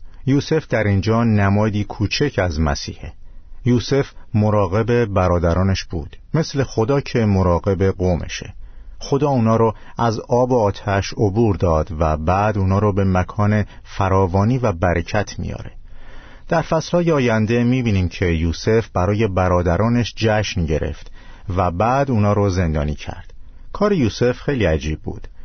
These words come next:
ولی هم برای زندانی کردن و هم برای ضیافتی که برپا کرد دلیلی داشت و هدف اون از این دو کار درشتی یا ملایمت نبود، بلکه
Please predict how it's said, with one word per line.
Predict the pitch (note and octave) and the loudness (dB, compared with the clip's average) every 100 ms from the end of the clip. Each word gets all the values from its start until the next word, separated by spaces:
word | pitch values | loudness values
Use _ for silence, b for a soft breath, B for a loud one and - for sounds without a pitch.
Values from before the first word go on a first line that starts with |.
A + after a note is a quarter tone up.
| b | b
ولی | G#2 G#2+ G2+ | -2 0 0
هم | G2+ C#3 D3 B - | 0 0 -2 B -2
برای | G2 G2 A2 G2+ | 0 2 2 2
زندانی | G2 F#2 F2+ F2 | 2 2 2 2
کردن | E2 - F2 D#2+ G2+ A#2 A#2 G2+ | 0 0 0 2 2 2 0 0
و | E2+ | -2
هم | - F#2+ G2 | 0 0 2
برای | F2 E2+ F#2+ F#2+ | 2 2 2 0
ضیافتی | E2 F2+ G2 F#2 C3 C3 D#3 | 0 2 2 2 0 -2 -2
که | D3+ | -2
برپا | A#2 A2 F#2+ - F#2 | 0 0 0 -2 -2
کرد | - A#2 A#2+ C3 A#2+ B B F#2+ | -2 -2 0 -2 -6 B B -2
دلیلی | G2+ G2 B2+ F2 | 0 2 0 0
داشت | F2 D2 C#2+ - - B B B | 0 -2 -2 -12 -16 B B B
و | F#2 F#2 | -2 -2
هدف | - F#2 C#3 D#3+ D#3+ | 0 -2 0 0 0
اون | D#3 C3 | 2 2
از | A2 | 2
این | C3 D3+ | 2 2
دو | A#2+ | 0
کار | F#2+ - A2+ C3 D3 - B - G#2 | -2 -2 2 2 0 -4 B -4 0
درشتی | G#2+ G2+ - - A#2+ | 2 2 -2 -8 -4
یا | D#3 D3+ C3 C3 | -2 0 2 2
ملایمت | A#2+ G2+ F2+ E2+ E2 E2 G2 A#2 - | 2 2 4 2 2 2 2 0 -2
نبود، | G2+ D#2+ - - - - | -2 -2 -10 -14 -12 -2
بلکه | F2+ G2+ - B2 | 0 -2 -2 -2